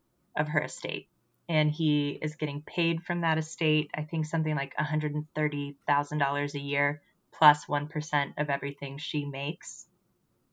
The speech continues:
which when she's got a Vegas deal and she's making fifty million a year is pretty significant. So I think essentially her whole family is on the payroll for this.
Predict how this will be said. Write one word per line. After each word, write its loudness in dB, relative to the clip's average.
which 2
when 4
she's 2
got 4
a 4
Vegas 2
deal -6
and 2
she's -2
making -4
fifty 2
million 0
a -12
year 4
is 0
pretty -2
significant. -8
So 4
I 6
think -2
essentially 4
her 2
whole 4
family 0
is -6
on -2
the -8
payroll -2
for -4
this. -4